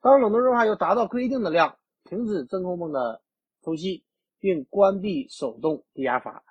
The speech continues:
采用这个方法加注冷冻润滑油以后，还要接着对制冷系统抽真空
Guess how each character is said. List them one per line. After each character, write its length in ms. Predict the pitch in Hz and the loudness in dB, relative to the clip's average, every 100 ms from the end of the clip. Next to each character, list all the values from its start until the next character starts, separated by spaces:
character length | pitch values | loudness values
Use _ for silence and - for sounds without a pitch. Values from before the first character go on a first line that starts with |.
| _ _ _ | _ _ _
采 140 | 156 | 0
用 180 | 165 220 | 0 0
这 200 | 202 349 | -2 0
个 120 | 214 | 2
方 260 | 180 185 185 | 2 0 0
法 160 | 156 123 | -2 -2
加 240 | 185 170 | -2 -2
注 120 | 190 | -2
冷 120 | 151 | -4
冻 80 | 127 | -4
润 120 | 190 | -4
滑 120 | 180 196 | 0 0
油 60 | |
以 180 | 139 117 | 0 -4
后， 320 | 151 214 - _ _ _ | 2 2 0 _ _ _
还 220 | - 147 | -4 2
要 140 | 214 185 | 6 6
接 240 | - 233 | 4 0
着 120 | 208 | 0
对 180 | 156 185 | -2 -4
制 160 | 143 180 | -4 -8
冷 160 | 131 | -8
系 120 | 107 139 | -10 -14
统 180 | 120 - _ _ | -14 -18 _ _
抽 140 | 175 175 | -6 -4
真 140 | 185 | -4
空 260 | 180 208 | -4 -6